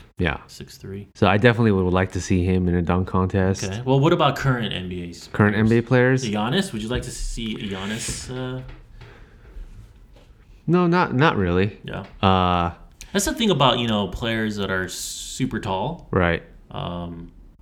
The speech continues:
Speaker 2: it's not as, uh, a-, like, aesthetically, like, pleasing,
Speaker 1: Right.
Speaker 2: I guess. You know, they're still nice dunks, but, like, for example, Dwight Howard,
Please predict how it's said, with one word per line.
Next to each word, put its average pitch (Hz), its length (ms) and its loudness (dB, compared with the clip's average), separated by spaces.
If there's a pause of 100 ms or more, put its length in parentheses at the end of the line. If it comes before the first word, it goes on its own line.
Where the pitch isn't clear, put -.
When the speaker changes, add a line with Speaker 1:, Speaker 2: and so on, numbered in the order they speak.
(540)
Speaker 2:
it's - 280 -8
not 107 300 0
as, 95 540 -4 (100)
uh, 85 340 -6 (100)
a-, 110 360 -2 (140)
like, 98 200 -8
aesthetically, 98 680 -4
like, 82 340 -10
pleasing, 107 460 -8 (120)
Speaker 1:
Right. 82 300 2
Speaker 2:
I 107 60 -12
guess. - 420 -12
You 104 120 -8
know, 101 80 -4
they're 127 120 6
still 135 200 0
nice 110 260 -2
dunks, 107 400 -6
but, 90 280 -6 (120)
like, 143 300 -2
for 185 100 2
example, 131 360 0
Dwight 120 260 -2
Howard, 127 460 -4